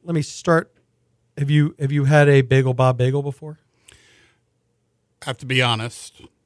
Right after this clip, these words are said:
Speaker 2: That's what you have me on for.
Speaker 1: It's, it's why you're here.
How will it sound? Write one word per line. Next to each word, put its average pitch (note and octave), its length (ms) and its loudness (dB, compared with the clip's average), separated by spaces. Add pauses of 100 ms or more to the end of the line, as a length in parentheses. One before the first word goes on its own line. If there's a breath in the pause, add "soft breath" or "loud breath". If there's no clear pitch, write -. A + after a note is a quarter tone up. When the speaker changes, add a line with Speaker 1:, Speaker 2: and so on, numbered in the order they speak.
(320)
Speaker 2:
That's - 180 -20
what A2+ 160 -12
you B2 60 -6
have A2+ 100 -8
me A#2 100 -8
on A2+ 160 -10
for. G#2+ 360 -18 (340)
Speaker 1:
It's, - 120 -20 (120)
it's D3 180 -4
why D3 140 4
you're C3+ 140 4
here. A#2+ 200 4